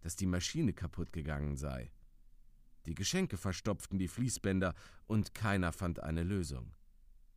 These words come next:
Ich fragte ihn, bei welchem Fließband alles verstopft war,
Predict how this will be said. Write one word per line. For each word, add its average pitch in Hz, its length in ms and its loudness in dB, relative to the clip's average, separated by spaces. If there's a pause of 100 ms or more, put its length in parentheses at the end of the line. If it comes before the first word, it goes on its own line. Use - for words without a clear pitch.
(460)
Ich 95 300 -2
fragte 85 420 -2
ihn, 87 360 2
bei 73 200 -2
welchem 80 340 -2
Fließband 82 460 -4
alles 78 220 -6
verstopft - 480 -4
war, 90 200 2